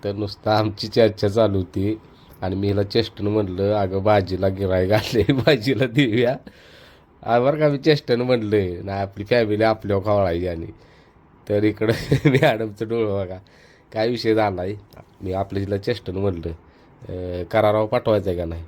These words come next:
मी म्हणलं, "अगं, बाजीला गिऱ्हाईक आलंय, बाजीला विक्या." <laughs> तर इकडं, अगं, मी काय डोसक्यावर पडलो मी द्यायला. हे जर विचार जर केला तर गांगो काटतो ती बाजी. अरे, येडा नाही नुसता ह्यो. काय अगं,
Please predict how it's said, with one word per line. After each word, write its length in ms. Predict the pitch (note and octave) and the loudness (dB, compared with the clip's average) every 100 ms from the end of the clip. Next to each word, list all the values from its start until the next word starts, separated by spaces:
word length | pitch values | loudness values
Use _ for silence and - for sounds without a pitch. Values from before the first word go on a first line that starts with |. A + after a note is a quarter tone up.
| - | -10
मी 100 | F2+ | -8
म्हणलं, 240 | F2+ F2+ | -8 -6
"अगं, 360 | F2 F2+ G#2+ F#2+ | -6 -4 -4 -2
बाजीला 400 | G2 F#2 E2+ F2 | -2 -4 -4 -8
गिऱ्हाईक 340 | E2+ F2 F2 | -6 -6 -4
आलंय, 380 | F#2+ F#2+ B2 G2+ F#2+ - | -4 -2 0 -2 -4 -12
बाजीला 440 | - A2 G2 F2 F#2+ | -2 0 2 -2 -4
विक्या." 300 | F#2 - D#2+ - - - - - - - - - - - | -4 -6 -8 -10 -20 -20 -20 -20 -20 -20 -20 -20 -20 0
<laughs> 0 | |
तर 60 | - G#4 G4+ - - G#3 | 2 4 0 0 2 2
इकडं, 440 | - E4+ - F3 D#3 _ _ _ _ _ - - - - - | 4 2 2 -2 -6 _ _ _ _ _ -20 -20 -20 -10 -2
अगं, 160 | B2 | 0
मी 100 | B2+ | 2
काय 100 | C3 | 2
डोसक्यावर 420 | C3 C#3+ - A#2+ | 4 0 0 -4
पडलो 260 | A#2+ A#2+ G#2 | -2 -2 0
मी 160 | G#2 G#2 | 0 2
द्यायला. 340 | G2+ F2+ F2+ | 0 -2 -8
हे 260 | F#2 - A2+ | -10 -6 -2
जर 180 | A#2 | -2
विचार 360 | A#2+ A2+ - A#2 | -2 -2 0 2
जर 120 | A#2 | 0
केला 280 | A2+ B2 A2 | -2 -2 -2
तर 160 | G#2 G#2 | -2 0
गांगो 280 | G#2 G2 | 0 -2
काटतो 280 | F2+ G2 G2 | -4 -6 -6
ती 180 | D#2+ F2 | -14 -10
बाजी. 240 | F2+ E2+ - _ - _ _ - - - - - - - F#2+ | -10 -10 -16 _ -20 _ _ -20 -20 -20 -20 -20 -20 -12 -6
अरे, 120 | F#2+ | -2
येडा 460 | G2+ G#2 G2+ G2 G#2 | 2 4 4 2 0
नाही 200 | G#2+ G#2+ | 0 0
नुसता 360 | G#2 - G2 | -2 -4 -2
ह्यो. 160 | F#2+ F#2+ - - - - - - - | -2 -2 -8 -20 -20 -20 -20 -14 -8
काय 380 | F#2+ G2 G2 | -4 -2 0
अगं, 680 | G2+ F#2+ F2+ F2+ F2 F2 F2 | 0 -2 -4 -8 -8 -8 -10